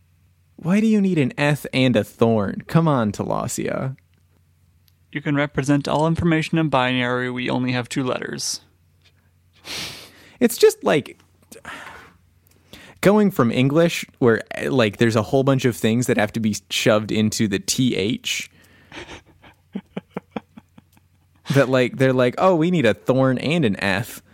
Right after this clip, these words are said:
Speaker 1: for the different kinds of th you can do." Nonsense.
Speaker 2: I just want, I want the first two here. A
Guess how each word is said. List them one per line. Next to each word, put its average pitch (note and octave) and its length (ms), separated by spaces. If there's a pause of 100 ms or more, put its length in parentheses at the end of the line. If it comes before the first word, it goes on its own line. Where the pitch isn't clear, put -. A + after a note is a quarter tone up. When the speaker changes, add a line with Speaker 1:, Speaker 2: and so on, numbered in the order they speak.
(100)
Speaker 1:
for B2+ 160
the A#2 100
different C#3+ 400
kinds C#3 300
of G#2+ 180
th - 480
you A#2 220
can G#2 200
do." G2 340 (3250)
Nonsense. - 920 (840)
Speaker 2:
I D#3+ 140
just F#3 200
want, F#3+ 240 (280)
I D#3+ 60
want D3 280
the C#3+ 140
first - 360
two C3 180
here. B2 360 (300)
A E3 380